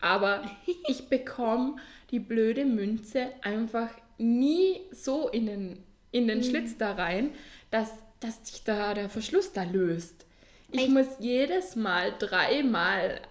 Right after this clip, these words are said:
Speaker 1: drei Anläufe brauche ich, weil ich muss die wieder rausnehmen, wieder neuer Versuch und, und, und.
Speaker 2: Wie beim U-S-B-Stick. <laughs>
Speaker 1: Nein, noch viel schlimmer. Ich,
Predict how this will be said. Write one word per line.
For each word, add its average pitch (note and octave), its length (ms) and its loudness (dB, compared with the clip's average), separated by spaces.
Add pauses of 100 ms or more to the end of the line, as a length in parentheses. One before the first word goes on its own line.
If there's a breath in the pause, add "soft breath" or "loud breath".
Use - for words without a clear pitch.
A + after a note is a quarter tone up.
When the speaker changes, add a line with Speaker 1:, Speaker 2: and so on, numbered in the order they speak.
(140)
Speaker 1:
drei B3 320 2
Anläufe G#3+ 480 2
brauche E3+ 320 0
ich, A3 80 -8
weil F#3+ 140 0
ich G3 140 -8
muss F#3 180 -4
die F3+ 140 -10
wieder F3 240 -4
rausnehmen, D4+ 800 -2
wieder G#3 240 -2
neuer D4+ 400 0
Versuch C4+ 680 -2
und, D4 320 2
und, C4 220 0
und. F3 240 0 (260)
Speaker 2:
Wie F#4+ 100 8
beim D4+ 220 0
U-S-B-Stick. C4 840 -2 (560)
<laughs> F#4+ 420 0
Speaker 1:
Nein, B3+ 300 6
noch B3 220 4
viel A3 160 0
schlimmer. B3 480 4
Ich, C4+ 320 -4